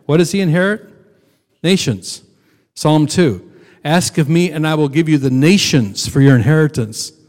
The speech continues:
Well, God wouldn't send you other places. We have enough needs around. I've had people tell me that.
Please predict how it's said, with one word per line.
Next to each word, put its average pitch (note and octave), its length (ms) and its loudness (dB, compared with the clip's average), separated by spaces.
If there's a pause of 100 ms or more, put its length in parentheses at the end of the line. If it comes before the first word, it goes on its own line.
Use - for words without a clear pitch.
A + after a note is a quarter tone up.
(1120)
Well, G3 80 -2
God A3+ 240 -2
wouldn't F3 240 2
send F3+ 180 0
you D3 80 2
other F3+ 200 2
places. E3+ 340 0
We A3+ 100 -2
have A3 120 -4
enough E3 280 -4
needs E3+ 300 -2
around. D#3+ 240 -2
I've G#3+ 140 -6
had A3 180 -8
people A3+ 220 -10
tell B3+ 200 -8
me B3+ 120 -4
that. F#2+ 340 -12